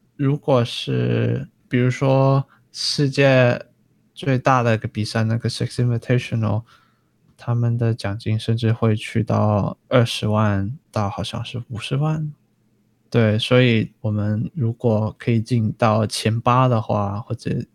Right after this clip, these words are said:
甚至前四的话，可以赚到差不多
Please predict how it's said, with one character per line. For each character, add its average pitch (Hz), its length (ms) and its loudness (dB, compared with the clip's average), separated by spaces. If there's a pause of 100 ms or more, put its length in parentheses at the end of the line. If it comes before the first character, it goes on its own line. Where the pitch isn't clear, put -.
(120)
甚 - 260 -6
至 113 120 -2
前 107 340 -4
四 - 260 0
的 - 120 -4
话， 120 360 -6 (160)
可 - 200 -2
以 117 280 4
赚 104 320 0
到 104 560 0 (240)
差 - 220 0
不 127 180 -2
多 110 560 4